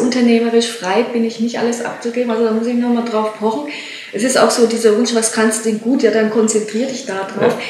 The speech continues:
Speaker 1: Ich kann mich nicht nur auf meine Stärken konzentrieren. Wenn ich nicht gut darin bin,
Speaker 2: Mhm.
Speaker 1: Kunden anzusprechen, ich kann's nicht komplett jemand anderem überlassen. Also das ist so
Speaker 2: Richtig.
Speaker 1: dieses, ne?
Speaker 2: Aber den Sp-, das sollte nicht der Schwerpunkt einer Arbeit sein,
Speaker 1: Nein,
Speaker 2: oder?
Speaker 1: das sollte nicht sein.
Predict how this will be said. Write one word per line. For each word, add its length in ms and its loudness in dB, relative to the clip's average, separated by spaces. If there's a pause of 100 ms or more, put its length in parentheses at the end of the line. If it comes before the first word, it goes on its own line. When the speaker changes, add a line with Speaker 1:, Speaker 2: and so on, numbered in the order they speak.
(160)
Speaker 1:
Ich 200 -8
kann 160 -6
mich 160 0
nicht 180 -2
nur 160 0
auf 80 -4
meine 240 2
Stärken 460 -4
konzentrieren. 580 -2
Wenn 160 2
ich 360 -4
nicht 280 0
gut 260 -2
darin 280 2
bin, 180 2
Speaker 2:
Mhm. 80 -2
Speaker 1:
Kunden 300 -2
anzusprechen, 760 -2 (440)
ich 160 -6
kann's 300 -4
nicht 180 -4
komplett 400 -2
jemand 260 0
anderem 300 -2 (100)
überlassen. 520 -2 (200)
Also 160 4
das 160 6
ist 140 4
so 80 6
Speaker 2:
Richtig. 240 2
Speaker 1:
dieses, 220 0
ne? 120 4
Speaker 2:
Aber 200 2
den 180 4
Sp-, 260 -2
das 200 0
sollte 260 4
nicht 240 0
der 100 4
Schwerpunkt 540 4
einer 160 0
Arbeit 400 2
sein, 180 2
Speaker 1:
Nein, 200 6
Speaker 2:
oder? 80 6
Speaker 1:
das 100 4
sollte 240 4
nicht 240 6
sein. 140 4